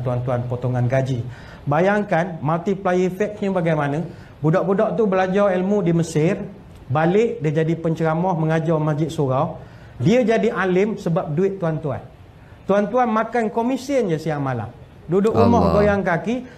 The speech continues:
Speaker 1: dia ceramah penat, tuan-tuan dapat pahala. Sebab dia alim kerana tuan-tuan.
Speaker 2: Betul.
Speaker 1: Dalam kitab Duratun Nasihin ada satu cerita. Tiga orang lelaki-lelaki, dia bergaduh depan surga.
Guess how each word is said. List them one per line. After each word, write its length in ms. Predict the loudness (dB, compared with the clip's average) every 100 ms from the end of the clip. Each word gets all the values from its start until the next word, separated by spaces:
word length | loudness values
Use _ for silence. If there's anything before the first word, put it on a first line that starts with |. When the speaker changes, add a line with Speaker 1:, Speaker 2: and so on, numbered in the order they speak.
| -4
Speaker 1:
dia 160 | 2 2
ceramah 400 | 2 0 2 0 0
penat, 400 | -2 -2 -4 -4
tuan-tuan 400 | -2 0 0 0
dapat 320 | -2 -4 -2
pahala. 320 | -2 0 -2 -6 -12 -20 -20 -20 -20 -12
Sebab 640 | -2 2 2 0 -2 -12 -2
dia 320 | 2 4 2 0
alim 400 | 0 2 0 0
kerana 240 | -2 -2
tuan-tuan. 420 | -2 -4 -4 -8 -10 -20 -20 -20 -20 -20 -10
Speaker 2:
Betul. 140 | -2
Speaker 1:
Dalam 240 | 2 2 2
kitab 400 | 0 0 0 0
Duratun 400 | 0 0 0 0
Nasihin 560 | -2 0 0 0 0
ada 160 | -2 -2
satu 320 | 0 0 -2
cerita. 380 | -4 -2 -2 -2 -4 -16 -20 -20 -20 -20 -20 -20 -2
Tiga 300 | 2 4 4
orang 260 | 4 4 2
lelaki-lelaki, 720 | 0 0 0 -2 -6 -6 -4
dia 160 | -2
bergaduh 400 | 0 0 0 0
depan 240 | 0 0 0
surga. 380 | 0 0 -2